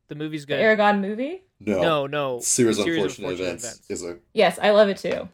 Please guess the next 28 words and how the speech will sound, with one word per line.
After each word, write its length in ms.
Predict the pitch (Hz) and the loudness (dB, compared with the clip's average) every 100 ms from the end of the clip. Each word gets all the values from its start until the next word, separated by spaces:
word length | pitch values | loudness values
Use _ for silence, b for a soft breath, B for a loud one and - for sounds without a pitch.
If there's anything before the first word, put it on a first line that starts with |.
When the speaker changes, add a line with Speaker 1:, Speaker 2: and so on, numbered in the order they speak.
| _ - | _ -4
Speaker 3:
it's 200 | 131 117 | -2 -2
Speaker 1:
Yeah. 60 | 92 | -4
Speaker 3:
a 20 | |
gem. 440 | - 87 67 73 - | -8 -12 -12 -8 2
Speaker 2:
I 80 | 254 | 4
love 100 | 233 | 4
it 80 | |
too, 120 | 220 240 | 0 2
but, 160 | 240 | 8
like, 340 | 254 233 - _ _ _ _ _ _ _ _ _ _ _ | 8 6 -2 _ _ _ _ _ _ _ _ _ _ _
it 140 | 233 226 | 2 4
is, 180 | 196 | 4
but 140 | 196 220 | 2 2
I 80 | 240 | 2
think 220 | 285 330 | 0 0
it 100 | - | 2
also, 380 | 208 208 214 208 | 2 2 0 2
like, 420 | 175 170 - _ _ _ _ _ - | 2 0 -4 _ _ _ _ _ -8
like, 260 | 220 208 - - | -6 -6 -12 -6
the 300 | 208 180 - | 0 0 2
author, 260 | 175 175 165 | 0 0 -2
Lemony 260 | 196 254 | 2 2
Snicket, 560 | 220 - 214 202 175 - _ _ - | 2 0 0 0 -2 -4 _ _ -12
hates 320 | 156 - - | -12 -12 -16
that 240 | - 147 165 | -14 -14 -14
movie, 400 | 139 - 220 _ | -18 -18 -20 _
which, 160 | 196 214 | -8 -2
like, 260 | 214 - | -2 -2